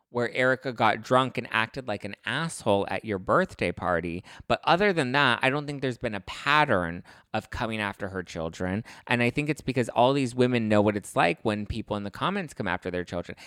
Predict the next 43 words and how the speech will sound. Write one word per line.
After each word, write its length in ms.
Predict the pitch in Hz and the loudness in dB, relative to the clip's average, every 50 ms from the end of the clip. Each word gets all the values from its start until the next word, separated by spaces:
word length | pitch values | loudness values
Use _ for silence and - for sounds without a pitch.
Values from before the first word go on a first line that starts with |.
| - - - | -18 -8 -6
They 80 | 120 | -6
came 240 | 107 - - 101 95 | -6 -4 -6 -6 -6
after 220 | 92 - - 101 | -6 -4 -4 -4
Portia. 560 | 95 - - 160 156 143 131 - - 117 104 95 | -4 0 4 6 6 6 4 4 2 0 2 2
They 120 | 95 101 | 0 -4
came 220 | 98 - 110 101 98 95 | -4 -6 -8 -6 -6 -6
after 240 | 95 - - 101 | -6 -4 -6 -6
Lisa 240 | 95 92 92 - 101 | -4 -4 -6 -6 -2
Rinna's 340 | 104 131 147 147 139 123 - | 0 0 2 2 0 -2 -4
kids. 300 | - 113 101 95 - - | -4 -4 -4 -4 -4 -6
They 100 | 98 92 | -6 -8
came 240 | - - 101 95 95 | -6 -8 -10 -8 -8
after 240 | 92 90 - 101 95 | -8 -6 -6 -6 -4
Dorit's 480 | 95 113 113 123 156 170 165 151 - | -4 -2 0 2 2 2 2 0 -2
kids. 380 | - - 123 104 98 90 - - - - - - - _ - | -6 -4 -2 -2 -2 -2 -4 -8 -16 -20 -20 -20 -20 _ -4
They 140 | 110 107 | -4 -4
came 360 | 104 - - 135 127 120 120 - | -2 -4 -4 -2 -2 -2 -2 -2
after 580 | - 117 120 120 120 - _ - 131 123 117 113 - - - - | 0 0 0 0 0 -4 _ -2 0 0 0 -2 -6 -12 -14 -4
Erica's 460 | - 135 135 139 143 139 - 156 139 - | 0 4 4 4 4 4 2 0 -2 0
son. 360 | - 151 147 151 143 113 107 | 0 2 2 2 2 0 0
I 20 | 107 | 0
know, 240 | 113 117 120 123 - | 0 0 0 0 2
I 100 | 131 123 | 0 2
know 140 | 120 123 127 | 2 2 0
people 300 | 123 135 127 - - 117 | 0 -2 -4 -2 0 0
are 40 | 113 | 0
like, 200 | 110 104 98 - | 0 -2 -2 -2
"Well, 100 | 107 110 | -2 0
Erica's 380 | - 170 170 160 147 165 151 - | 2 2 2 2 2 0 -2 0
son's 260 | - 160 151 143 127 | 0 0 0 2 0
an 60 | 139 131 | 0 -2
adult," 540 | 123 120 - 151 151 147 127 110 95 - | -2 0 4 6 8 8 8 8 6 4
but 140 | - 123 117 | 2 2 2
it's 160 | 117 104 - | 2 0 0
like, 180 | - 120 117 - | 0 0 0 -2
it's 200 | - 131 117 - | -4 -6 -6 -8
still 240 | - - - 156 160 | -10 -8 -4 -4 -4
her 160 | 139 101 90 | -4 -6 -10
kid, 440 | - - - - 113 101 82 71 73 85 | -12 -12 -8 -6 -6 -6 -6 -8 -10 -10
you 120 | 98 104 | -10 -8
know? 300 | 101 92 90 95 98 107 - | -8 -6 -4 -4 -4 -4 -6
It's 160 | - 117 - | -8 -10 -10
still 440 | - - 147 143 139 135 127 123 | -8 -2 0 2 2 2 0 -2